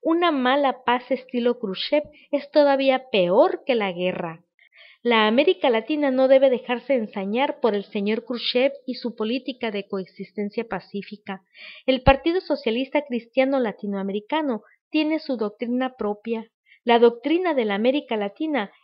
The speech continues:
es el socialismo cristiano latinoamericano. La América Latina seguirá por su propio camino y no puede aceptar jamás doctrinas políticas extranjeras, ya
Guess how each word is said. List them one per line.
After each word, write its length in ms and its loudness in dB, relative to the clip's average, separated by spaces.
es 280 2
el 160 2
socialismo 960 -2
cristiano 680 -4
latinoamericano. 1120 -6
La 300 6
América 440 4
Latina 520 0
seguirá 480 4
por 120 -4
su 200 -6
propio 340 0
camino 500 -2
y 140 2
no 260 0
puede 240 4
aceptar 480 -2
jamás 540 -4
doctrinas 560 -2
políticas 640 -6
extranjeras, 840 -8
ya 200 4